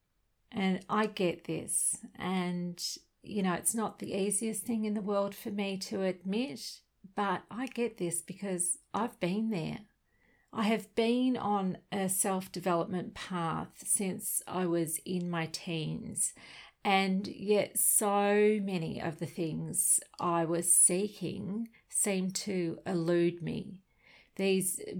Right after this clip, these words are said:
big questions like, "What is my purpose?" seemed to be always just out of my reach. It seemed that my path was learning life's lessons the hard way.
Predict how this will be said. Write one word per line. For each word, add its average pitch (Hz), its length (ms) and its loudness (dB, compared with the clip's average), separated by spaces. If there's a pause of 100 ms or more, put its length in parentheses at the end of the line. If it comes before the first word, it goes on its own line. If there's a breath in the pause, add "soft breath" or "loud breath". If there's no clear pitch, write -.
(160)
big 208 220 6
questions 165 840 -2
like, 170 460 0 (180)
"What 165 340 0
is 196 200 2
my 185 180 0
purpose?" - 1000 0 (300)
seemed 185 440 0
to 180 540 0
be 190 200 -2
always 175 480 2
just - 340 -2
out 180 220 2
of 175 120 -4
my 170 140 0
reach. 156 640 -4 (1200 loud breath)
It 196 160 2
seemed 254 400 4
that 214 300 0
my 202 200 6
path 190 680 0
was 185 580 4 (100)
learning 185 580 4
life's 170 460 2
lessons 165 640 0 (180)
the 175 100 2
hard 165 500 -2
way. - 500 -6